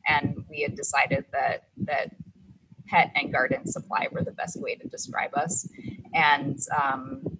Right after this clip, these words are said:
people think of us as Fang and Feather still, or just Fang. Like, you know, that we have many names, but people know where to come and buy their pet food and find awesome plants either for their outdoor gardens, or we sell, um, house plants all year round also.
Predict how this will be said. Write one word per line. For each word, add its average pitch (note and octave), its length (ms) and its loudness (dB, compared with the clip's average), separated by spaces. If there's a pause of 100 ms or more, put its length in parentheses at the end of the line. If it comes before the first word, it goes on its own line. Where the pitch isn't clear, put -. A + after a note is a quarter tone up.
(140)
people C4+ 240 4
think G#3 180 2
of E3+ 120 2
us D#3 200 4
as C#3 160 -2
Fang C3+ 240 4
and C#3 100 -8
Feather B2 300 -4
still, B2+ 500 -2 (320)
or C#3 220 4 (100)
just - 280 2
Fang. C3+ 640 0
Like, B2 280 -6
you F3 120 -2
know, C#3+ 260 4
that G#3 160 6
we A#3+ 80 8
have A3+ 140 12
many F#3+ 240 10
names, D3+ 340 4
but E3 200 4 (120)
people - 240 10
know A3+ 160 12
where - 180 -2
to - 80 -8
come F3+ 300 2 (160)
and F#3 80 0
buy E3+ 160 10
their E3 160 8
pet D#3+ 260 4
food D#3+ 320 -2
and D#3 220 0
find E3 220 4
awesome - 560 -2
plants D3 400 0
either - 320 -14
for D#3 100 -4
their D3+ 180 2
outdoor C#3+ 560 4
gardens, - 480 -2
or C#3+ 380 0 (100)
we D#3 140 -8
sell, - 420 -2 (120)
um, - 240 -8 (260)
house - 160 6
plants - 460 -6
all - 140 -4
year - 180 -10
round - 420 -6
also. - 280 -8